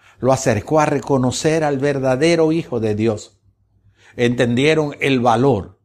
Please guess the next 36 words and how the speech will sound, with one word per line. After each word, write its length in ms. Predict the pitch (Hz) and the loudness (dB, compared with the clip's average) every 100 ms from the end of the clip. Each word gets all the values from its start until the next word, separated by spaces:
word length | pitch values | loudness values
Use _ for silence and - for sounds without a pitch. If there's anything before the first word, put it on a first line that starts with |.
| _ | _
de 140 | 101 | -6
la 100 | 98 | -4
obediencia. 760 | 95 95 98 95 90 - 92 - _ _ _ _ _ _ _ _ | -4 -4 -4 -6 -8 -12 -16 -18 _ _ _ _ _ _ _ _
Dice 240 | 123 127 | 0 4
el 80 | 156 | 4
versículo 640 | 131 131 - 160 160 139 | 4 2 0 0 2 4
ocho 260 | 175 180 156 | 4 2 0
de 120 | 131 | 0
Lucas 260 | 151 156 147 | 0 -2 -2
cinco, 480 | - 185 135 117 98 - - | -2 -4 -2 -4 -6 -10 -8
cuando 320 | - 147 139 | 0 2 2
Simón 480 | 131 139 131 180 202 | -2 -2 0 -2 -2
Pedro 320 | - 98 98 | -2 -2 -4
se 180 | 104 120 | -4 -2
dio 240 | 117 185 | 0 0
cuenta 320 | 180 156 180 180 | 0 -4 0 0
de 100 | 147 | 0
lo 100 | 123 | 0
que 80 | 110 | -2
había 320 | 107 156 175 | 0 0 0
sucedido, 880 | - 175 160 131 104 92 87 85 _ _ _ _ | -4 -6 -4 -2 -2 -4 -6 -10 _ _ _ _
cayó 540 | - 101 101 90 143 | -6 -4 -2 2 2
de 140 | 151 139 | 2 0
rodillas 580 | 143 120 120 107 101 - | -2 0 0 0 -4 -4
delante 460 | 107 120 131 139 | -2 -2 -2 -6
de 100 | 139 | -8
Jesús 460 | 139 127 107 92 - | -8 -12 -12 -16 -12
y 80 | 101 | -10
le 160 | 98 | -8
dijo: 480 | 95 95 - 98 - _ _ _ | -8 -10 -10 -12 -12 _ _ _
"Señor, 720 | - - 120 95 110 87 - _ _ _ _ _ - | -8 0 0 0 -2 -4 -12 _ _ _ _ _ -2
por 160 | 117 | -2
favor, 500 | - 92 107 98 - _ _ _ _ | 0 -2 0 -2 -8 _ _ _ _
aléjate 600 | - 110 143 120 - 95 | -4 0 0 0 -4 -4
de 140 | 92 95 | -4 -4
mí. 280 | 104 92 | -6 -6